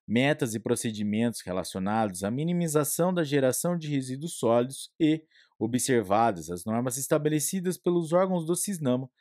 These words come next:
do S N V S e do suasa, a reutilização e reciclagem. Inciso sete, se couber,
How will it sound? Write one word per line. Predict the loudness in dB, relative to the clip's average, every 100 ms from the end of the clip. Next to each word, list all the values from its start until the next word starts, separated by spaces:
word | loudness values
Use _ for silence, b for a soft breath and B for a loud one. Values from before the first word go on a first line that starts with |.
| b b 0
do | 4 6
S | 4 0 -2
N | 0 0
V | 2
S | 4 6 4 2 -4
e |
do | -6
suasa, | -6 -2 4 4 2 -2 _ b b b
a | -2
reutilização | 0 4 4 2 -2 -2 0 -2 -2 -2 -2
e |
reciclagem. | -2 -4 -6 -2 0 0 -4 _ _ _ _ _ -4
Inciso | -2 -2 -4 -2
sete, | 2 4 4 -2 -16 _ _
se | -6 0 0
couber, | 2 2 4 2 0